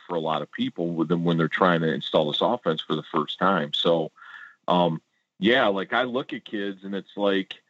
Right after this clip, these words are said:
I mean, the kids get it too, right? I mean, they, they can look in the weight room and they're like, "Gosh, I'm not as strong as that kid. I'm not as fast as that kid. I didn't play as much as this other kid.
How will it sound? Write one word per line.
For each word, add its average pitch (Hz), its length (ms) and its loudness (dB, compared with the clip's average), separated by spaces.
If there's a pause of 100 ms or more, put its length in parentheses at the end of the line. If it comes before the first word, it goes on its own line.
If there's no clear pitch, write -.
(500)
I - 40 -4
mean, 156 140 4
the 160 60 2
kids 165 380 0
get 101 240 0
it - 140 -8
too, 165 300 0
right? 92 300 4
I 107 80 0
mean, 123 180 0
they, 143 140 2
they 131 180 2
can 135 180 -2
look 117 200 2
in 101 60 -2
the 95 80 -4
weight 95 280 0
room 123 160 -4
and 98 80 -6
they're 87 100 -4
like, 85 200 0
"Gosh, 101 320 2
I'm 82 80 -12
not 90 160 0
as 87 80 -6
strong 90 340 0
as 76 80 -6
that 92 240 4
kid. 113 180 2
I'm 90 100 0
not 87 140 2
as 80 120 -4
fast 85 340 0
as 78 80 -12
that 87 240 0
kid. 113 240 0
I 85 100 2
didn't 87 220 -2
play 101 240 2
as 92 140 -2
much 92 220 0
as - 100 -16
this 80 180 -10
other 117 220 2
kid. 82 380 0